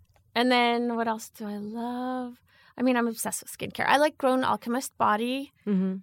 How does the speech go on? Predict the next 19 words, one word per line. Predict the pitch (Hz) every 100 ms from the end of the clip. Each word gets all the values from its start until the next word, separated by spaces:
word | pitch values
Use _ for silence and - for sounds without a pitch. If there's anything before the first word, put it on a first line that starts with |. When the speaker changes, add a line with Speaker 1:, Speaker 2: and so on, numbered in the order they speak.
| -
Speaker 1:
I | 233
like, | 240 240 240 233 240 -
I | 240
love | 247 233 240 233 233 226 220 202 -
going | 214 214 214
to | 233 214 208
Clean | - 214 208
Market | 214 208 214 226 208 -
and | 196 202
doing | 202 196 196 202 202 _ _ _ -
infrared | 220 220 220 214 208 202 202 202 202 - -
and | 202 202 196 226 -
cryo. | - 208 196 202 202 202 202 202 208 - _ _ _ _ _ _ _ _ -
And | 214 208 202 202
I | 190
love | 202 208 208 208 202 196 208 - _
doing | - 208 190 190 214 - _ _ 269 _
the, | 202 202
um, | - - 196